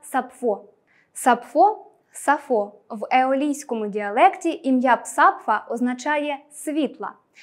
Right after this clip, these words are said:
Народилася в аристократичній родині, яка була у вигнанні через свої політичні погляди.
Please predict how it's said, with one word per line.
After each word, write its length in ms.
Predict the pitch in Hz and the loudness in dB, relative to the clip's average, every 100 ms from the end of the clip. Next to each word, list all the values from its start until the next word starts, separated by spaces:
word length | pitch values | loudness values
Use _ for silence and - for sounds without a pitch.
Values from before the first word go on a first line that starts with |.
| - | -8
Народилася 720 | 262 269 285 254 302 269 262 254 | 0 4 4 2 0 -2 -4 -6
в 100 | 233 | -2
аристократичній 960 | 240 247 240 233 240 233 269 262 226 | -2 -2 -6 -6 -4 -2 -2 -4 -10
родині, 560 | 208 202 214 208 262 349 - - | -8 -6 -6 -4 -6 -8 -12 0
яка 300 | 277 277 320 | 2 6 4
була 300 | 285 277 - | 4 0 0
у 80 | 269 | 2
вигнанні 580 | 254 247 294 381 294 214 | 0 0 -2 0 0 -2
через 440 | - 349 359 349 | -2 0 0 -4
свої 320 | 233 226 285 | -10 -6 -6
політичні 640 | - 262 240 254 247 - 240 | -4 -4 -4 -8 -10 -8 -8
погляди. 600 | - 247 - 202 196 | 2 2 2 -12 -16